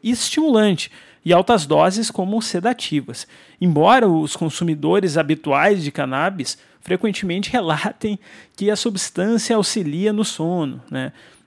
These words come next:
É, nesse terreno, vários estudos estão em andamento, mas faltando, é claro, na população em diálise.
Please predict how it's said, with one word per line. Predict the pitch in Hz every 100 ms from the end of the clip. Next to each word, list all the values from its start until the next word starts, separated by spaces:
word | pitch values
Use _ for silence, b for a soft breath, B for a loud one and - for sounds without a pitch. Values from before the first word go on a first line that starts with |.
| _ _ _ _ _ b b -
É, | - -
nesse | 180 185 -
terreno, | 214 240 190 226 247
vários | 160 185 240 233
estudos | 202 - - 208 190 - -
estão | - - 175
em | 185
andamento, | 214 208 165 214 226
mas | 190 202
faltando, | - 240 202 - 190 233 170 b b b
é | 165 170
claro, | - 160 175 196 196
na | 170 180
população | 180 185 190 180 - 160 180 -
em | 175 190 196
diálise. | 240 160 160 139 - -